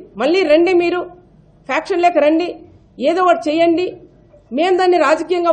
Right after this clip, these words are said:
వాడతామని మళ్ళీ తోపు బ్రదర్స్ ఈ ప-, ఈ ప్లాన్లు కూడా చేస్తున్నారు. దయచేసి నేను ఒకటే చెప్తున్నా, భానుమతి గారికి కానీ, అదేవిధంగా ఉమా గారికి కూడా ఒకటే చెప్తున్నాం,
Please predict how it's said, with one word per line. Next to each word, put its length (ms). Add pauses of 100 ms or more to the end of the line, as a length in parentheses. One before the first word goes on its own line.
వాడతామని 560 (920)
మళ్ళీ 300 (120)
తోపు 300
బ్రదర్స్ 440 (100)
ఈ 40 (140)
ప-, 200
ఈ 120
ప్లాన్లు 320
కూడా 180 (100)
చేస్తున్నారు. 540 (560)
దయచేసి 480
నేను 180
ఒకటే 280
చెప్తున్నా, 400 (800)
భానుమతి 500
గారికి 360
కానీ, 220 (960)
అదేవిధంగా 680 (840)
ఉమా 280
గారికి 320
కూడా 160
ఒకటే 220
చెప్తున్నాం, 480